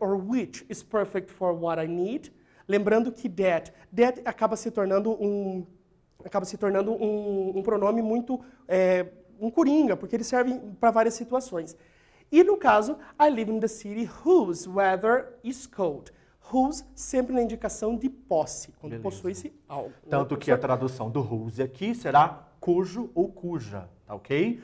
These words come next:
Speaker 2: "I live in a city whose weather is cold." Eu moro numa cidade cujo clima é frio. Em contrapartida, os outros aqui que o teacher leu pra gente, eles vão ter a tradução de que, beleza?
Speaker 1: Exatamente.
Speaker 2: Pronomes relativos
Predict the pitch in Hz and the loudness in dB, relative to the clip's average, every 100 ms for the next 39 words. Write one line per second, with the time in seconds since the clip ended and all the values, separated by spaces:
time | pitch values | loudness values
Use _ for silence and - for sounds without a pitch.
0 | - - 123 127 139 139 123 - 190 151 | -12 0 2 2 -4 -6 -6 -2 -2 0
1 | 170 156 143 127 190 233 - 135 110 - | -4 -2 0 0 0 -4 -2 -2 -2 -12
2 | - - 117 120 135 127 117 120 139 147 | -20 -10 -2 2 2 2 -10 0 2 2
3 | - - 240 190 - - 147 170 233 - | -4 -2 -2 -2 -8 -8 -8 -6 -8 -6
4 | 135 104 92 - _ _ 123 120 156 151 | -6 -6 -12 -20 _ _ -14 -8 -6 0
5 | 147 - 131 135 180 131 160 156 139 113 | 0 0 -4 -2 2 4 4 2 -4 -6
6 | 131 123 120 - 127 - 113 110 98 101 | -6 -8 -10 -10 -12 -6 -4 -4 -6 -8
7 | 170 233 - - - - 123 127 143 - | -8 -8 -8 -12 -12 -10 -4 -4 -6 -12
8 | 123 131 127 120 113 113 - 135 127 202 | -10 -6 -4 -4 -6 -10 -8 -10 -4 -6
9 | - - _ _ - 160 127 - - - | -6 -20 _ _ -12 -4 -4 -4 -18 -16
10 | - 120 175 226 220 214 147 - 185 160 | -2 2 4 4 2 -2 -4 -6 -2 -2
11 | 147 160 165 170 220 262 | -2 0 -2 -2 -4 -4